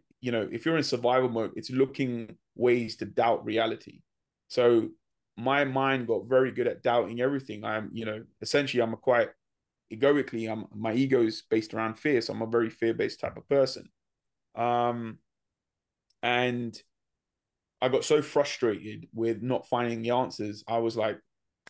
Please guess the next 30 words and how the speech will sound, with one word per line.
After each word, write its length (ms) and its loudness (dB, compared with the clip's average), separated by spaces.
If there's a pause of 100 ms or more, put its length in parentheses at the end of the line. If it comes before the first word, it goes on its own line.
(300)
"What 240 2
do 100 4
I 100 6
usually 340 -2
do 100 0
when 140 -2
I 40 -2
get 200 -2
frustrated? 480 -4
I'm 100 -10
gonna 160 -6
go 140 -4
for 180 -8
a 80 -10
drink." 220 -8 (580)
And 160 -2
then 140 0
I 100 2
remember 340 2
it 160 0
was, 180 -6
like, 340 0 (280)
midweek 640 -4
in 80 -4
April, 600 -4 (840)
early 320 2
April 300 -2
of 40 -14
twenty 260 -6
twelve. 440 2